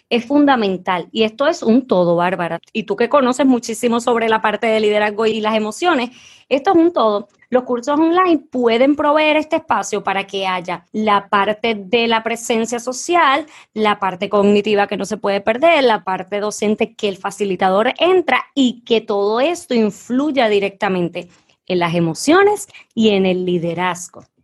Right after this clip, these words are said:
Y cuando esto ocurre, se logran muchísimas cosas, que las metas que se establecen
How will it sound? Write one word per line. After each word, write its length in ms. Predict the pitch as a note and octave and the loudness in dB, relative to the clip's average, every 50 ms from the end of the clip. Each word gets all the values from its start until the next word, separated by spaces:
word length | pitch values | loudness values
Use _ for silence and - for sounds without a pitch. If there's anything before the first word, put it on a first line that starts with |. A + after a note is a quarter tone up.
| _ _ | _ _
Y 280 | G#3 G#3 G3 F#3 F3+ - | -4 -2 -2 -2 -2 -4
cuando 560 | - G3+ G3 F#3+ F#3 F3+ F3+ E3+ F#3 F#3 F#3 | -4 -2 0 0 0 0 -2 -4 -4 -6 -6
esto 360 | F#3 G3+ G3+ - - D4+ C#4+ - | -6 -6 -8 -4 -2 -2 0 2
ocurre, 800 | - D4+ D#4 D#4 - G4+ G4+ G4 E4 C#4 A#3+ B3 B3 B3 - _ _ _ _ - | 2 2 2 2 2 2 2 2 2 0 0 -2 -2 -2 -4 _ _ _ _ -14
se 220 | - - A3 G3 | -6 -4 -2 -2
logran 340 | F#3 F3 D#3 E3+ F#3 A3 D4 | 0 -2 -2 -2 0 2 4
muchísimas 580 | D#4+ E4+ - - G3+ F#3 - A3+ A#3 D4 D#4+ - | 4 4 2 0 -2 -2 2 2 2 2 2 0
cosas, 440 | - - F#3+ G3+ - - E4 C4+ | 0 0 0 0 0 0 -2 0
que 140 | - - A#3+ | 0 0 0
las 180 | A3 G#3 F#3+ G#3 | 0 0 -2 -4
metas 300 | G#3 F#3+ F#3 F#3 G#3 A3 | -6 -4 -4 -4 -6 -4
que 120 | - D4 | -6 -4
se 80 | - D4+ | -4 -4
establecen 540 | D4 - D4+ C#4+ B3 G#3+ A3 - C#4+ D4 | -4 -4 -2 -2 -2 -2 0 0 0 0